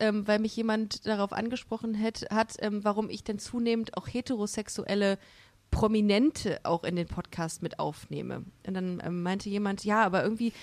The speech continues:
was hat denn der und der damit zu tun? Wo sind denn die Schnittmengen? Und ich so, warum braucht jemand Schnittmengen? Also klar ist das in erster Linie ein queerer Podcast oder, ähm, ein Podcast für die Queer-Community,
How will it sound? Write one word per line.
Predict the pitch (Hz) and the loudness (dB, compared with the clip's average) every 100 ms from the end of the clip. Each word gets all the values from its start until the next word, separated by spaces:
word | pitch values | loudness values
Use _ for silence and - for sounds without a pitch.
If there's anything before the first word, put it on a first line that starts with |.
| - - | -18 -4
was | 196 226 | 2 4
hat | 233 | 4
denn | 220 | 4
der | 214 220 | 6 6
und | 202 208 | 6 6
der | 214 226 | 6 8
damit | 208 202 - | 6 4 0
zu | 196 | -2
tun? | - 269 254 | 2 4 4
Wo | 190 | 4
sind | 202 | 4
denn | 220 196 | 2 2
die | 185 | 0
Schnittmengen? | - 277 - 190 165 | 2 0 2 0 0
Und | 165 | 0
ich | 208 | 4
so, | 220 214 - - - - | 4 4 -2 -16 -6 8
warum | 233 269 320 302 | 10 10 8 6
braucht | - 202 233 - - | 8 8 8 -2 -6
jemand | - 208 202 202 | 0 2 2 0
Schnittmengen? | - 156 - 151 139 | 0 0 0 -2 0
Also | - 220 | 2 4
klar | 247 - 277 - | 4 4 4 4
ist | 233 | 0
das | 233 226 | -2 -2
in | 214 | -2
erster | 202 226 - | -2 -2 -2
Linie | 220 226 220 | 0 2 0
ein | 202 | 0
queerer | - 233 220 | 0 0 0
Podcast | 180 190 - - 285 330 | -2 -4 -6 -6 -6 -6
oder, | - 196 185 - | -2 2 2 0
ähm, | - 185 - | -4 -6 -6
ein | 185 | -8
Podcast | 214 214 202 190 | -8 -8 -10 -10
für | - | -10
die | 196 | -10
Queer-Community, | 185 - 240 254 269 262 269 - 285 | -10 -6 -6 -4 -6 -6 -6 -6 -8